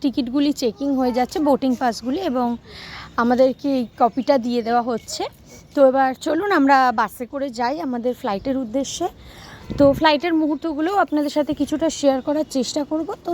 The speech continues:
তার জন্য যারা যারা এখনও পর্যন্ত চ্যানেলটি সাবস্ক্রাইব করেননি, চ্যানেলটি সাবস্ক্রাইব করে নিয়ে পাশে থাকা বেল বাটনটি কিন্তু অবশ্যই প্রেস করে দেবেন, তাহলেই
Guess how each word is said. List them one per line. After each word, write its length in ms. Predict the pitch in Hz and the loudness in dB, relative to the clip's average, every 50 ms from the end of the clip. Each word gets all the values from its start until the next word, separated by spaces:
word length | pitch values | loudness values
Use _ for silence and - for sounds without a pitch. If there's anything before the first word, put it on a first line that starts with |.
| 269 - - | -4 0 2
তার 140 | 277 269 262 254 | 2 2 2 0
জন্য 180 | 370 370 311 294 294 240 240 | 0 2 2 2 0 0 0
যারা 180 | 214 208 226 247 269 | 0 0 0 0 0
যারা 140 | 330 311 262 240 | 2 0 0 -2
এখনও 220 | 226 - 294 302 285 - | -2 -4 -4 -4 -2 -2
পর্যন্ত 280 | 320 302 262 330 320 - - - | -4 -2 0 0 0 -2 -2 -2
চ্যানেলটি 360 | - 247 226 226 233 214 254 233 - - | -2 -2 0 -2 -2 -2 -4 -2 0 2
সাবস্ক্রাইব 420 | 269 269 - - - - 403 - - - | 2 2 0 -4 -6 -4 -6 -4 -2 0
করেননি, 360 | 311 294 269 277 262 254 269 302 - - - - - - - - - - - - | 2 2 4 2 2 2 0 -2 -6 -12 -20 -20 -20 -20 -20 -20 -20 -20 -4 2
চ্যানেলটি 380 | - 330 320 320 330 320 294 370 - - | 4 4 6 4 2 2 0 -2 0 0
সাবস্ক্রাইব 440 | 311 269 254 - - - 427 440 427 - - - | 0 0 0 -2 -6 -4 -2 -2 -2 -2 -4 -4
করে 160 | 311 269 262 262 | -2 0 2 2
নিয়ে 120 | 302 311 311 - - - | 0 0 -2 -6 -4 -2
পাশে 260 | 302 277 - - 381 - | -2 -2 -2 -2 -2 0
থাকা 140 | 359 381 370 349 | 0 2 4 4
বেল 140 | 311 269 247 220 | 4 4 2 2
বাটনটি 340 | 247 214 - 240 240 233 254 240 | -2 -2 -2 -2 -2 -2 -2 -2
কিন্তু 160 | 277 269 - 415 427 - - - - 269 254 | -2 -2 -2 -4 -8 -10 -14 -4 2 2 2
অবশ্যই 440 | 240 220 240 233 - - - 226 202 - | 4 4 2 0 0 -2 -6 -6 -6 -4
প্রেস 200 | 240 226 208 - - - | -4 -4 -4 -4 -8 -8
করে 160 | 233 214 214 190 | -8 -6 -6 -8
দেবেন, 200 | 202 190 202 220 220 - - - - - - - - - | -8 -10 -10 -12 -12 -14 -16 -20 -20 -20 -20 -8 -2 0
তাহলেই 380 | 233 208 185 226 247 254 311 | 0 2 2 2 2 4 2